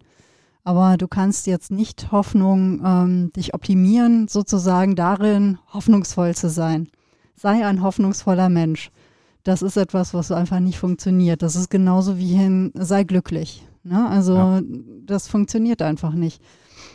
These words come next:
Speaker 1: Und, ähm, das empfinde ich aber auch eigentlich als, ähm, tröstlichen Gedanken, denn es bedeutet nicht, dass es etwas ist, was man leistet,
Speaker 2: Ja,
Speaker 1: ne? In
Speaker 2: genau.
Speaker 1: irgendeiner Form üben. Ja, doch, vielleicht kann man üben,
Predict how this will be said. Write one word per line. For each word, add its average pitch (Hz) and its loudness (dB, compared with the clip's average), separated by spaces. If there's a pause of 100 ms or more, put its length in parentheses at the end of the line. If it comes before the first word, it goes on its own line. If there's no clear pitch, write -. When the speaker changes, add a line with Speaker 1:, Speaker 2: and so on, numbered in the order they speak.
Speaker 1:
Und, 202 2
ähm, 190 2
das 196 0
empfinde 233 0
ich 220 -4
aber 196 -2
auch 196 -2
eigentlich 196 -6
als, 190 -4
ähm, 180 0
tröstlichen 226 -2
Gedanken, 185 -2
denn 185 -2
es 190 -4
bedeutet 190 -6
nicht, 214 -12
dass 196 -2
es 190 -6
etwas 180 -4
ist, - -8
was 180 -4
man 170 0
leistet, 185 -6 (160)
Speaker 2:
Ja, 113 -2
Speaker 1:
ne? 190 -2 (220)
In 180 -4
Speaker 2:
genau. 180 -2
Speaker 1:
irgendeiner 190 -2
Form 180 0 (260)
üben. 226 0 (220)
Ja, 190 -2
doch, 214 -4
vielleicht 202 -4
kann 208 0
man 196 0
üben, 202 2